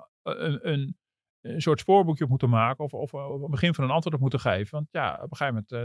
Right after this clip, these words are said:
na de verkiezingen in maart, moet er ook onderhandeld worden over een nieuw kabinet. En dan moet je weten wat je daarmee wil. Dat gaat dus verder dan alleen maar, gaan we wel of niet bezuinigen? Het gaat ook over van, van hoe, hoe, hoe zorg je dat de economie weer gaat draaien? Hoe zorg je dat, eh,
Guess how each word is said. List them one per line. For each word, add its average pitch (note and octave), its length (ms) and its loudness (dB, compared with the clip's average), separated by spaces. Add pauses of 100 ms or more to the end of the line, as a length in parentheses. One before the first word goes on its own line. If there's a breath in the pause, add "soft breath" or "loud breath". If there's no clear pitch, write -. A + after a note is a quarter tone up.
na A#2+ 140 -2
de B2 60 -6
verkiezingen B2 360 -6
in A2+ 60 0
maart, C3 300 0
moet A#2 180 -6
er - 60 -10
ook - 140 -10
onderhandeld B2+ 380 -4
worden A2 200 -4
over G#2+ 140 -6
een A2+ 60 0
nieuw A#2+ 80 0
kabinet. B2+ 520 -2 (400)
En D3+ 100 0
dan C#3+ 80 6
moet D3+ 120 2
je C#3+ 80 2
weten E3+ 220 6
wat B2+ 80 -4
je - 60 -4
daarmee A#2 240 2
wil. D3 180 4
Dat A#2+ 100 2
gaat D3+ 140 2
dus C3 140 -4
verder F#3 260 2
dan D3+ 120 2
alleen D3 240 2
maar, C3 200 4 (360)
gaan B2+ 200 0
we C3 60 4
wel C#3 100 6
of C3 100 6
niet C3+ 160 4
bezuinigen? A#2+ 600 2
Het - 80 -12
gaat - 180 -10
ook - 80 -16
over C#3 220 -8
van, B2+ 380 -6
van C3 260 -10
hoe, D#3 260 -6
hoe, C#3 220 0
hoe C3+ 160 -2
zorg C#3 160 -2
je B2 60 -2
dat C3 80 -4
de B2 140 -4
economie B2 260 -2
weer B2 100 -6
gaat A#2+ 160 -6
draaien? G#2+ 440 -4
Hoe A#2 180 -4
zorg A2+ 180 -6
je A#2 80 -10
dat, A2 200 -10 (540)
eh, A2 300 -2